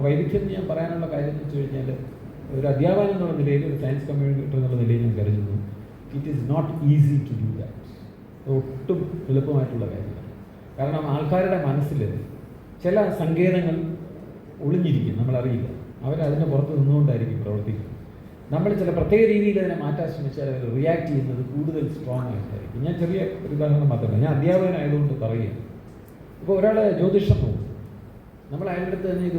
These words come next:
ഉടായിപ്പാണ്, തട്ടിപ്പാണ്, ഈ കാലഘട്ടത്തിൽ നിങ്ങളിങ്ങനെ ചെയ്യാമോ?" എന്ന് ചോദിച്ചാൽ, ഞങ്ങൾ അധ്യാപകർ ഇങ്ങനെ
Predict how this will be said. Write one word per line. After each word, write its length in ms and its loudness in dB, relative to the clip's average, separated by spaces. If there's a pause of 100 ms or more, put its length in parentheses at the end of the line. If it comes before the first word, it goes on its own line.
ഉടായിപ്പാണ്, 520 0
തട്ടിപ്പാണ്, 440 0 (120)
ഈ 120 0
കാലഘട്ടത്തിൽ 560 0
നിങ്ങളിങ്ങനെ 440 0
ചെയ്യാമോ?" 340 2 (140)
എന്ന് 220 0
ചോദിച്ചാൽ, 400 0 (600)
ഞങ്ങൾ 260 0
അധ്യാപകർ 460 6
ഇങ്ങനെ 180 -2